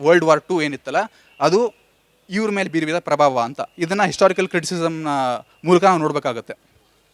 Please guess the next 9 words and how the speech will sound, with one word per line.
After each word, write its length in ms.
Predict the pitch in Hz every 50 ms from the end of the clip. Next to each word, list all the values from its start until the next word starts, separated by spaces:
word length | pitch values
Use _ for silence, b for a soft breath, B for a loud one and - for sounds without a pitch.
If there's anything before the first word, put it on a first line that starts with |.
| _ _ _ b b b b b b -
ಇನ್ನೊಂದು, 460 | 196 214 220 240 226 202 151 143 165 262 - _ _ _ _ - _ _ - _ _ _ _ _ -
ಆ, 380 | - 139 139 143 139 135 139 135
ಕುವೆಂಪುಗೆ 1160 | 131 - _ _ - 226 240 247 233 226 220 220 220 220 233 233 180 170 185 208 185 156 151
ರಾಮಾಯಣ 460 | 156 170 185 190 202 202 196 196 190
ಅನ್ನೋದು, 560 | 185 180 180 190 202 196 190 160 139 135 131 _ _ 143
ಆ, 40 |
ಒಂದು 360 | 143 143 143 139 151 156 151 147
ಕತೆ 280 | - 185 170 - 208
ಅಷ್ಟೇ, 380 | 180 160 - - 143 - -